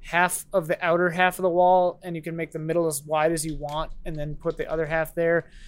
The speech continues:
Destructibility stuff is simulated better. Um, yeah, but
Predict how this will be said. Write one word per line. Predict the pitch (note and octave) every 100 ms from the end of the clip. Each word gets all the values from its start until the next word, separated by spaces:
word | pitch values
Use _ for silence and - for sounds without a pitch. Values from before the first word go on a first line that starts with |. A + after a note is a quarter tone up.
| - -
Destructibility | F3 - F#3+ - D#3+ E3+ F3 E3+
stuff | E3 - F3 D#3+
is | E3+ D3 - - - -
simulated | - - F3+ F3 F3 E3 D3+
better. | D#3+ D#3 D#3 D#3+ - - - - - -
Um, | D#3+ D3+ C#3+ C#3+ C3+ - - _ _ _ - - - - _ -
yeah, | - F#3+ E3
but | C#3 F3+ E3+